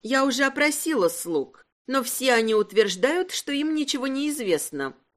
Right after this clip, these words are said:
Может быть, его забыл кто-нибудь из членов твоего научного общества?» предположила Виктория, проведя пальцем по изящному вензелю «У».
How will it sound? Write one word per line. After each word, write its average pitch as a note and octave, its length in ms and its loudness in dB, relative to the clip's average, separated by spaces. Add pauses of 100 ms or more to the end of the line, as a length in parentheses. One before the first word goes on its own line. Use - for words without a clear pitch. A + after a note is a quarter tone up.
(140)
Может G#3+ 340 -2
быть, A3 320 -2 (360)
его A3 280 4
забыл A3 400 4
кто-нибудь A#3 640 0
из A3 260 0
членов A#3 520 2
твоего A3+ 360 2
научного A#3 540 0
общества?» C4 840 -4 (340)
предположила A#3+ 680 -2
Виктория, G#3 760 2 (140)
проведя G#3+ 480 4
пальцем E4+ 560 -2
по A#3 260 0
изящному A3 600 0
вензелю F3 840 2
«У». C3 260 -4